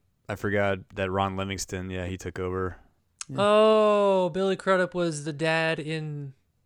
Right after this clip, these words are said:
Speaker 3: the Justice League, right?
Speaker 2: Yeah, whichever one they
Speaker 1: I
Speaker 2: show him talking to his
Speaker 3: Yeah,
Speaker 2: dad.
Speaker 3: yeah.
Speaker 2: Yeah.
Speaker 1: I think so, yeah, it was Justice
Speaker 3: Oh,
Speaker 2: Yeah, he
Speaker 1: League,
Speaker 2: goes
Speaker 1: yeah.
Speaker 2: to the jail and it's Billy
Speaker 3: I
Speaker 2: Crudup.
Speaker 3: totally forgot about that.
Speaker 2: And I was like, "Oh, I
Speaker 1: Yeah.
Speaker 2: love Billy Crudup." And I was like, "Ah, good job, Billy Crudup." Just be
Speaker 3: <laughs>
Speaker 2: like,
Speaker 1: He was
Speaker 2: "Nah,
Speaker 1: like,
Speaker 2: I'm,
Speaker 1: "Nah."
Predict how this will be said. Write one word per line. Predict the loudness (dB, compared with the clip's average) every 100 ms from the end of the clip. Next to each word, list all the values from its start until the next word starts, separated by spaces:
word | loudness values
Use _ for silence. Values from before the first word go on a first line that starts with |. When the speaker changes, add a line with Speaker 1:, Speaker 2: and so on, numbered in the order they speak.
| _
Speaker 3:
the | -12
Justice | -4 -4 -4 -6
League, | -4 -2 -4 -8 -14 _ -18 -10
right? | -8 -8 -12
Speaker 2:
Yeah, | -10 -4 -2 0 0
whichever | 0 4 6 6
one | 4 4
they | 2
Speaker 1:
I |
Speaker 2:
show | 0 0 0
him | 0
talking | -4 -6 -6 -4
to |
his | 2
Speaker 3:
Yeah, | 4 4 2
Speaker 2:
dad. | 0
Speaker 3:
yeah. | -2
Speaker 2:
Yeah. | -2
Speaker 1:
I |
think | -2 0
so, | 0 2
yeah, | 2 2
it |
was | -2
Justice | -4 -2 4
Speaker 3:
Oh, |
Speaker 2:
Yeah, | 4
he | 6
Speaker 1:
League, |
Speaker 2:
goes | 6 6 4
Speaker 1:
yeah. |
Speaker 2:
to | 0
the | 0
jail | -2 -4 -4 -4
and | -6
it's | -10
Billy | -6 -6 -4
Speaker 3:
I |
Speaker 2:
Crudup. | -4 0
Speaker 3:
totally | 0
forgot | 0 0 0
about | -2 -2
that. | -4 0
Speaker 2:
And |
I | 2
was | 2
like, | 0
"Oh, | -4
I | -2
Speaker 1:
Yeah. | 0 0
Speaker 2:
love | 0 -2
Billy | -6 -8
Crudup." | -8 -6 -6 -8
And | -8
I | -8
was | -8
like, | -8 -6
"Ah, | -6 -8 _ _ _ _ _ _ _ _ _ _ _
good | -4
job, | -4 -6
Billy | -8 -10 -8
Crudup." | -6 -6 -8
Just | -10 -4
be |
Speaker 3:
<laughs> | 2 2
Speaker 2:
like, | 2 0 -4 -4 -4
Speaker 1:
He | 0
was | 0
Speaker 2:
"Nah, |
Speaker 1:
like, | 0 0
Speaker 2:
I'm, | 0
Speaker 1:
"Nah." | 0